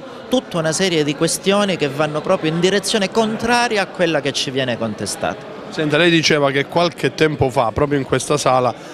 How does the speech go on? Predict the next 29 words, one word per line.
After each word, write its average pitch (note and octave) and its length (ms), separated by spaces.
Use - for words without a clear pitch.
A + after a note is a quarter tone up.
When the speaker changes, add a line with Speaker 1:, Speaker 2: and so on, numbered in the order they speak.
Speaker 2:
avete C#3+ 240
discusso D3 480
proprio D3+ 200
dello C3+ 140
scioglimento C#3 480
dei C3+ 140
comuni. A#2+ 560
Ovviamente C#3+ 400
lei C#3 80
non C3+ 100
sarebbe C3 300
mai C#3+ 120
immaginato B2+ 600
che - 120
a B2+ 40
distanza B2+ 460
di B2 100
pochi B2 240
mesi C3+ 340
le B2+ 100
sarebbe C3 300
toccato, B2 720
insomma, B2+ 520
la B2+ 100
stessa C#3+ 320
sorte. A#2 400
Però, F3+ 320
ecco, C#3+ 420
ehm, C3 600